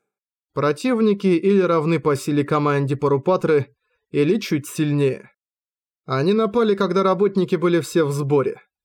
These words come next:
Значит, были достаточно сильны, чтобы одолеть всех вместе – а может, посчитали это ловушкой.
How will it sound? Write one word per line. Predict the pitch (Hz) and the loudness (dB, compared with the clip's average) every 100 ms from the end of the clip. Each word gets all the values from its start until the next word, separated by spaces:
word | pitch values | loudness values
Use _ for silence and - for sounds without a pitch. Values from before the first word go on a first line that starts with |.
| _ | _
Значит, | 139 135 147 208 - 220 | -4 -2 0 -2 -2 -2
были | 160 180 | 0 0
достаточно | 160 156 160 143 - 139 | 0 0 -2 -4 -4 -6
сильны, | - 135 135 175 202 - _ | -4 -4 0 0 -2 -6 _
чтобы | - - 170 170 240 | -20 -4 -2 2 2
одолеть | 226 185 143 | 2 0 -2
всех | - 143 - | -4 -4 -2
вместе – | 131 185 196 185 175 - _ _ _ 156 | -2 -2 -2 -2 -2 -6 _ _ _ -6
а | 131 | -2
может, | 143 151 196 | -2 -4 -4
посчитали | 226 - 247 160 151 | -6 -6 -4 0 2
это | 151 156 | 2 2
ловушкой. | 147 143 123 127 - - - | 2 2 0 -4 -6 -12 -12